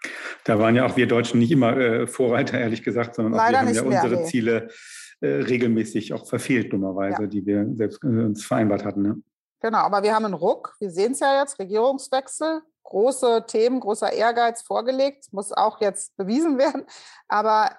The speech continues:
Speaker 2: man kann wirklich nicht sagen, dass nichts passiert. Das ist, wäre auch unfaktisch.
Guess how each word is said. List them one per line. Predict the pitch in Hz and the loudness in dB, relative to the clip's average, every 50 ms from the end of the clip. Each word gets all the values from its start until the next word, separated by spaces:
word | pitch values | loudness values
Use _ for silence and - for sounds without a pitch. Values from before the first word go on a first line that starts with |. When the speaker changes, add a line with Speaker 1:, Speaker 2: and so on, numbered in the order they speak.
| _ _ _ _ _ | _ _ _ _ _
Speaker 2:
man | 202 202 196 | -6 -6 -4
kann | 196 - 214 214 202 180 | -2 -4 -4 -2 -2 0
wirklich | 208 269 320 - - 330 - - | 2 2 2 2 -2 -4 -2 0
nicht | 233 226 - - - | -2 -2 -4 -6 -4
sagen, | - 202 196 202 214 214 208 | 0 2 2 2 2 0 0
dass | 196 196 196 - | -2 -2 -4 -4
nichts | 196 190 190 196 - - | -8 -8 -8 -8 -14 -6
passiert. | - 180 170 - - 175 175 185 - - - | -6 -6 -6 -4 -2 -2 -2 -2 -4 -4 -4
Das | - - - | -4 -4 -4
ist, | 208 202 190 - - - - | -6 -6 -8 -8 -12 -6 -4
wäre | 202 208 180 180 | -2 0 2 0
auch | - - - - | 0 0 -2 -6
unfaktisch. | - - 160 156 - _ - - _ _ - 151 - - - | -8 -6 -6 -6 -8 _ -14 -16 _ _ -20 -20 -20 -20 -20